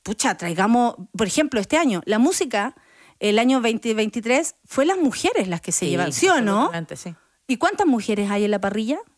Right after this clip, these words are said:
Speaker 1: Dos. ¿Y comediantes? Dos. O sea, cuatro mujeres en total. Y súmale a Mariel Mariel, que va a estar en la,
Speaker 2: Competencia.
Speaker 1: eh, competencia folclórica. Y fin. Entonces también no hay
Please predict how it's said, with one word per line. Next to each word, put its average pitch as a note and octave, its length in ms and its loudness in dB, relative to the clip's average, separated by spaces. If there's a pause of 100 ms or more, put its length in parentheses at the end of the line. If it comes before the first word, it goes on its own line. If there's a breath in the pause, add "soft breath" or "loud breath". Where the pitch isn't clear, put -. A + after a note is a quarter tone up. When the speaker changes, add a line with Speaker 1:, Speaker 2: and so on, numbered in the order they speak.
(100)
Speaker 1:
Dos. - 840 -4 (260)
¿Y C4 220 4
comediantes? D4 680 0 (100)
Dos. F#3 640 -2
O G3 80 -4
sea, B3+ 200 2
cuatro B3+ 220 2
mujeres B3 360 0
en A#3+ 100 -2
total. C#4+ 500 2
Y A#3+ 120 -2
súmale D#4 360 4
a D4+ 60 4
Mariel C4+ 260 0
Mariel, C#4+ 300 0
que E4+ 80 -2
va D#4+ 60 0
a - 20 0
estar D4 220 0
en D4+ 160 2
la, D#4 240 0 (160)
Speaker 2:
Competencia. G3 360 -4
Speaker 1:
eh, A#3+ 40 -2
competencia C4 500 -2
folclórica. F3 540 -4 (260)
Y E4 120 2
fin. G4+ 160 2 (680 soft breath)
Entonces C4+ 320 0
también A#3+ 500 2 (340)
no B3 240 2
hay E4+ 140 2